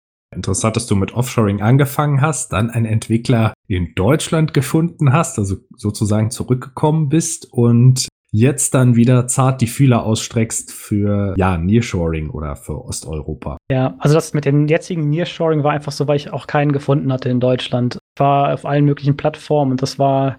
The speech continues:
Speaker 2: irgendwie nicht so einfach, da jemanden zu finden. Ja, also es ist halt auch gerade, wenn du jetzt auf Upwork unterwegs bist, da findest du dann auch teilweise viele Leute, die dann in Deutschland sitzen, wo du dir nicht sicher sein kannst, okay, sind die jetzt wirklich in Deutschland oder haben die ihre Location irgendwie einfach angepasst?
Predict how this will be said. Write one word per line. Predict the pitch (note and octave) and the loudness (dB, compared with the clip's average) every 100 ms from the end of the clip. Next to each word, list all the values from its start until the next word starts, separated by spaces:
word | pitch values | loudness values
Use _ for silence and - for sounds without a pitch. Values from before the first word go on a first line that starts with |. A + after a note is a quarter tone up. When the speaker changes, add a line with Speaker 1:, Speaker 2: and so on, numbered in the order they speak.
| _ | _
Speaker 2:
irgendwie | D3+ D3+ - D#3 | -2 -2 -2 -2
nicht | D#3+ | -2
so | - | -2
einfach, | - D#3+ D3 - | -2 -2 -2 0
da | C#3+ | 2
jemanden | D3 D3 D3 | 4 2 0
zu | - | -4
finden. | C#3 C#3+ C3+ A#2+ - _ _ - | -4 0 0 0 -4 _ _ -4
Ja, | B2 A#2+ | -2 0
also | - F3+ | 2 2
es | E3+ | 2
ist | F3 | 2
halt | F3 | 0
auch | D#3+ D#3 | 0 -6
gerade, | - D#3+ D#3+ | -2 -2 0
wenn | D3+ | 0
du | |
jetzt | D3 D3 | 0 -2
auf | C3+ | -6
Upwork | C#3+ - D3+ | -6 -2 -2
unterwegs | D#3 C#3+ C3+ D3 - | 0 0 2 0 -2
bist, | C#3+ | -4
da | C3 | -2
findest | D3+ E3 - | 0 0 0
du | |
dann | D3+ | 0
auch | D3 - | -2 -2
teilweise | D3+ D3 C#3+ C#3 C#3+ | 0 2 0 0 0
viele | - D3 | 2 2
Leute, | C#3 C#3+ C#3+ C#3+ | 2 0 0 -4
die | C3+ | -2
dann | C3 C3+ | -2 0
in | C3 | -2
Deutschland | B2+ C3+ D3 C3 - | 0 0 0 -4 -6
sitzen, | C3+ - F#3 G3 A3+ - | -10 -4 0 0 0 -8
wo | C#3 C3+ | -2 2
du | C#3 | 4
dir | C3+ D3 | 4 2
nicht | C#3+ | 2
sicher | D3+ D#3 | -2 -2
sein | D3 C#3 | 0 -2
kannst, | C#3+ C#3 D3 | -2 -4 -4
okay, | - D3 | -2 0
sind | C3+ C#3 | 2 0
die | |
jetzt | B2+ - B2 | -2 -6 -4
wirklich | D3 F3+ F#3+ G3+ | -4 -2 -2 0
in | F#3+ | 0
Deutschland | G#3 G#3 - F#3+ F#3+ F3 | 2 0 0 0 2 2
oder | C3+ C3 | 2 4
haben | C3 C3 | 2 2
die | C#3 | 2
ihre | C3+ B2+ | 2 2
Location | C3 - C#3+ - | 0 0 0 0
irgendwie | C#3+ C3 C#3+ | 0 0 2
einfach | C#3 - | 0 0
angepasst? | C3 C3+ C#3 - B2+ - | 0 2 2 0 -2 -2